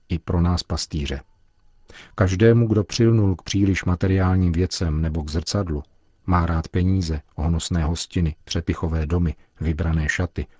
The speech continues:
luxusní auta, bych radil,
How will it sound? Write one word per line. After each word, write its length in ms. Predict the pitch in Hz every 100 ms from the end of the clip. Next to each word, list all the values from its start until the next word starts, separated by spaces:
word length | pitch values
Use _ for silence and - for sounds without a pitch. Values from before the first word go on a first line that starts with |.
| _ -
luxusní 640 | 95 90 - 85 - 78
auta, 400 | 87 92 - 76 - _ _ _ _
bych 200 | 107 101
radil, 440 | 95 82 80 80